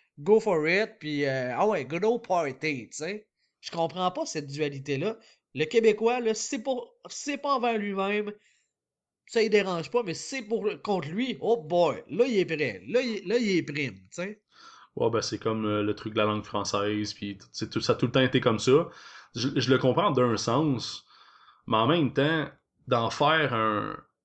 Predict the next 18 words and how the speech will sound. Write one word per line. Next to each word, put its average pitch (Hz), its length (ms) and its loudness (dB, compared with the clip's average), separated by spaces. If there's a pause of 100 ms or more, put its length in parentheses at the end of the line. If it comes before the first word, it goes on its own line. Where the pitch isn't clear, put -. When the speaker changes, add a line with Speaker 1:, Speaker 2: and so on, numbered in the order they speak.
(760)
Speaker 2:
tu - 60 -14
sais, 143 60 -6
comme 143 140 2
un, 110 320 2 (560)
un 113 120 -4
espèce 135 380 4
de, 104 240 2
d'événement, 117 760 2
là, 123 100 0
comme, 104 220 -4
ouais, 147 720 -4
je 113 140 0
capote 165 480 2
sur 139 280 4
ce - 80 0
qui - 80 0
se - 120 2
passe, 151 520 2